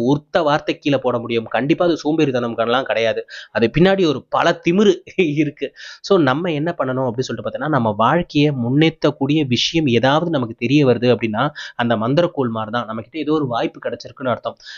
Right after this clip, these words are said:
அந்த வாய்ப்பை பயன்படுத்தி நம்மளோட வாழ்க்கையில என்ன வேணுமோ அதை நோக்கி நம்ம பயணப்பட்டு நமக்கு வேண்டிய எல்லாத்தையும் சாதிக்கணுமே தவிர அந்த மந்திர குச்சியே உடைச்சு போட்டு, "ஐயோ,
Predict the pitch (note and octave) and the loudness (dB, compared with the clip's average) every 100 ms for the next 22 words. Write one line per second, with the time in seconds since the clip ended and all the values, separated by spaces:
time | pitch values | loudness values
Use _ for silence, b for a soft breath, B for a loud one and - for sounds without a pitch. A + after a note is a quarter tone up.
0 | B A#2+ A#2+ A#2 E3 G3 F#3+ C3 C3+ B2+ | B -2 0 4 4 2 2 0 0 -4
1 | A2+ B2 A#2+ A2+ G#2+ A#2 D#3+ F3 E3 B2 | -4 -4 -2 -2 -2 0 0 -2 -4 -4
2 | A#2+ D#3+ F3 B2+ B2 G#2+ G#2+ A2 - B | -4 -4 -2 -2 -2 -4 -8 -10 -12 B
3 | B - A2 D3 D#3+ F3 G3+ D#3+ B2+ A2+ | B -4 0 2 2 2 0 0 -2 -4
4 | B2+ C3+ A2 - A2+ A2+ A#2 A#2 D#3 E3+ | -6 -6 -8 -8 -6 -6 -8 -2 0 2
5 | C#3 A2 C3+ D3+ F3 F3 C3 C3 C#3 B2+ | 0 0 0 0 0 -4 -4 -4 -4 -4
6 | A#2 G#2+ G2+ G2 A2 A2+ B B B2+ F3 | -4 -4 -4 -2 -2 -4 B B 0 4
7 | E3+ C#3+ A#2+ C#3 F#3+ F#3 E3+ - D3 D3+ | 4 4 0 0 0 0 -2 -4 2 4
8 | E3+ B2+ D3+ - D3+ D#3 D3+ C3+ - F#3+ | 4 2 0 -4 -2 -2 2 0 0 -2
9 | F#3 D3 | 0 0